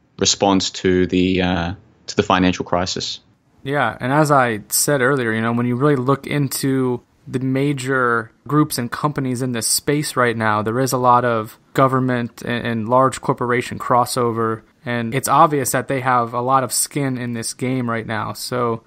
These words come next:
Speaker 2: I can talk more about that later on my own. And while you're here, I wanna get more into, uh, what some of your videos are about and what some of your work specifically is about. And I wanted to start with,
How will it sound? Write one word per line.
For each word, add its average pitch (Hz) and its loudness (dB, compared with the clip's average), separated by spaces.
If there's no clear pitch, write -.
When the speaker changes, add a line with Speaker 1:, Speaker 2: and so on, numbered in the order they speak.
Speaker 2:
I 131 -2
can 117 -4
talk - -2
more 127 -2
about 117 0
that 117 -2
later 120 -2
on 120 -2
my 113 -2
own. 117 -2
And 113 -4
while 147 4
you're 135 2
here, 139 -2
I 120 -2
wanna 131 -4
get 135 -4
more 135 -2
into, 127 -4
uh, 117 2
what 123 2
some 160 0
of 139 0
your 120 -4
videos 143 0
are 123 0
about 120 2
and 120 -6
what 123 -8
some 135 -2
of 113 -2
your 147 0
work 135 -2
specifically 151 -2
is 117 -4
about. 117 -2
And 131 -6
I - -2
wanted 151 0
to 151 -2
start 156 2
with, 135 -6